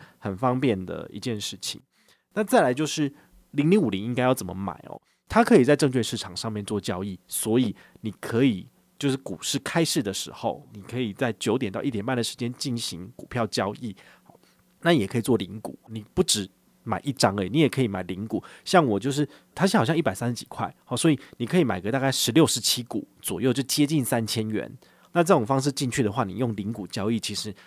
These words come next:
你的成本会最低。比如说星光证券，它就是二八折嘛，所以你回推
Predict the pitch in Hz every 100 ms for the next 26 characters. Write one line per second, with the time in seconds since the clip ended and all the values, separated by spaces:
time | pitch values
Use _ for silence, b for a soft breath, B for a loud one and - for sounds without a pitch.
0 | B 104 98 110 117 101 110 117 95 -
1 | - _ _ b b 117 131 - 170 175
2 | 170 - 165 170 170 147 143 117 123 123
3 | 127 - 120 104 B B 143 117 113 -
4 | 87 82 - - 139 113 95 - - 107
5 | 101 131